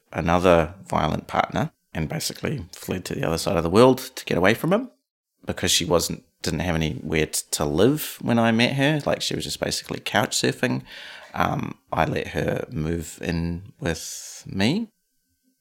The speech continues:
Like, everything about our relationship was cranked up to eleven. Like,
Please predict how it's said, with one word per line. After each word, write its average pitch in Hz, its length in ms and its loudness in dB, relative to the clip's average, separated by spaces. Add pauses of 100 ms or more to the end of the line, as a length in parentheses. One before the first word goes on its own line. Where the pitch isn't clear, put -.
(180)
Like, - 280 -2
everything 80 440 -2
about - 300 0 (380)
our 69 120 -2
relationship - 520 -2
was - 120 -8
cranked - 320 -8
up - 140 -10
to - 100 -8
eleven. - 500 -8 (480)
Like, - 380 0